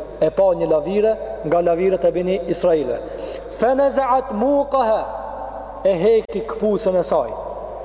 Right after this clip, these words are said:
"Fastaqat lahu bihi." Dhe i dha me pi nga, e mor kpucën,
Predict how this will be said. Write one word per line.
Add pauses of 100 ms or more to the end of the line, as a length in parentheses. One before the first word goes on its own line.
(240)
"Fastaqat
lahu
bihi." (580)
Dhe
i
dha
me
pi
nga, (920)
e
mor (480)
kpucën,